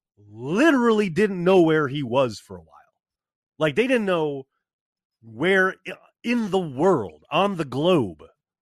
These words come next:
where he was for, you know, a decent amount of time. So,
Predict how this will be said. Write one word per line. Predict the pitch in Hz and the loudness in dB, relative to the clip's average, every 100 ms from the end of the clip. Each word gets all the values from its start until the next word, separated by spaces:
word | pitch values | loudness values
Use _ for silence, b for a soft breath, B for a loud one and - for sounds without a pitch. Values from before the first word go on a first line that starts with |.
| _ | _
where | 113 104 | -6 -6
he | 95 | -8
was | 82 80 69 _ - _ _ _ _ _ _ | -18 -20 -20 _ -20 _ _ _ _ _ _
for, | - 107 90 82 _ _ _ _ | -12 -10 -10 -14 _ _ _ _
you | 113 | -18
know, | 80 92 _ _ _ _ - | -18 -20 _ _ _ _ -20
a | 104 | -18
decent | 98 95 | -16 -16
amount | 82 76 | -18 -20
of | |
time. | - 82 _ | -20 -20 _
So, | - 208 185 180 | -6 2 4 2